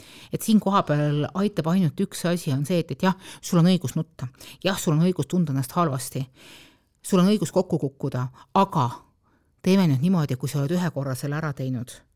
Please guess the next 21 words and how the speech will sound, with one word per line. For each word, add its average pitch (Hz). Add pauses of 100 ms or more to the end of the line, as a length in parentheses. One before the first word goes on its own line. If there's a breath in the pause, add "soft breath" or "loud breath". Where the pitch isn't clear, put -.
(320 soft breath)
siis 175
järgmine 170
hetk -
sa 156
tõused 151
püsti, -
vähemalt 151
vägisi 165
ajad 151
ennast 143
püsti. - (460 loud breath)
Pühid 202
oma 139
pisarad 151
ära 165
ja 147
ütled 147
nii: 160 (260 loud breath)
"See 208
oli 151
eile, 147